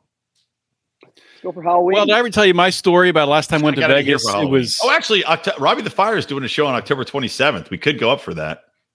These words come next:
Speaker 3: and then I'll be back in time to trick or treat with the kids. I think it's midweek.
Speaker 1: There you go.
Speaker 2: Halloween Vegas. I don't know about that.
Speaker 3: Well, it'll be pre-Vegas,
Speaker 2: Um,
Speaker 3: but it'll be the weekend. Let's do it, Rico.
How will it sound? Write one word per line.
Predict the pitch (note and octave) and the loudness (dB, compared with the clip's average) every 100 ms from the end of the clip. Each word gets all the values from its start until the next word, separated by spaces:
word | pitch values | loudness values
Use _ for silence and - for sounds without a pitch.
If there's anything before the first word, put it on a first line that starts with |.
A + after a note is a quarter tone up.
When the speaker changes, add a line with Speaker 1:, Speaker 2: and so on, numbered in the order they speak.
| _ | _
Speaker 3:
and | G#2 A#2 | -4 0
then | B2+ | 2
I'll | |
be | G#2+ | 2
back | A2 B2+ B2 | 0 0 0
in | A2 | -2
time | A#2+ A2 | -2 -2
to | F2+ | -4
trick | C3+ | -6
or | G#2 | -6
treat | - | -8
with | G2+ | -8
the | E2 | -8
kids. | - B2 E2+ | -4 -4 -4
I | |
think | F2+ | -8
it's | - | -8
midweek. | F2+ D#2+ F#2+ - _ _ _ _ _ _ - - _ _ _ _ _ _ | -8 -6 -8 -10 _ _ _ _ _ _ -14 -14 _ _ _ _ _ _
Speaker 1:
There | G2 F2+ | -16 -12
you | F2+ F2 | -10 -6
go. | A#2 C#3 F3+ D#3+ D3 D3+ D3+ _ _ _ _ _ | 0 4 6 6 4 2 -4 _ _ _ _ _
Speaker 2:
Halloween | - A#2+ B2+ C#3 C3 | -16 -12 -6 -4 0
Vegas. | B2+ B2 G2 - | 0 -2 -6 -12
I | |
don't | A2 | -12
know | A#2+ | -10
about | A2+ | -10
that. | A2 A2 A2+ _ _ _ _ _ _ | -8 -10 -12 _ _ _ _ _ _
Speaker 3:
Well, | - C#3+ | 0 0
it'll | B2+ | 0
be | |
pre-Vegas, | B2 - C#3 C3 G#2+ G2+ | -4 -2 0 2 2 -2
Speaker 2:
Um, | F2 | -2
Speaker 3:
but | |
it'll | C3 | -2
be | D3 | 0
the | A#2 | 0
weekend. | C#3+ - E2 E2 | -2 -4 -6 -6
Let's | - D#3 | -4 -4
do | - B2+ | 0 0
it, | F2+ | 0
Rico. | F2 F#2 D#2+ | -4 -6 -8